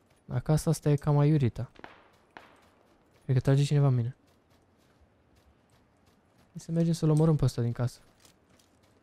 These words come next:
A, nu e nicio casă aici, ești nebun.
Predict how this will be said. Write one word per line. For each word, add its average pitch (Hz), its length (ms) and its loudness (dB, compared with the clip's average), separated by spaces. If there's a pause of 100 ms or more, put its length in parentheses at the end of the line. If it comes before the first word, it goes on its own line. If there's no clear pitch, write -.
(2000)
A, 139 80 -10
nu 117 160 -4
e - 20 0
nicio 127 180 0
casă - 320 -2
aici, 110 140 -10
ești 117 160 -12
nebun. 117 220 -10